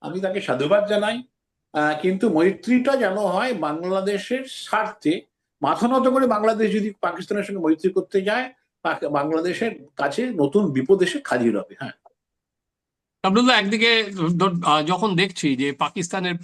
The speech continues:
Speaker 2: প্রীতি প্রচুর বে-, বেড়ে গেছে এবং সেখানে, আহ, মোহাম্মদ ইউনূসের সঙ্গে,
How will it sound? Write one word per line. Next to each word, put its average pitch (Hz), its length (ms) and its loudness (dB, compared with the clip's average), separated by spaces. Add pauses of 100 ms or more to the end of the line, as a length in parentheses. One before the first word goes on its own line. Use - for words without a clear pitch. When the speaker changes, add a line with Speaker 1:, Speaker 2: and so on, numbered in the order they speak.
Speaker 2:
প্রীতি 170 360 0
প্রচুর 156 320 -4
বে-, 135 180 -2
বেড়ে 156 240 -2
গেছে 135 220 -6
এবং 156 160 -4
সেখানে, 160 460 -2 (480)
আহ, 139 320 -4 (280)
মোহাম্মদ 160 400 2
ইউনূসের 160 380 2
সঙ্গে, 190 380 0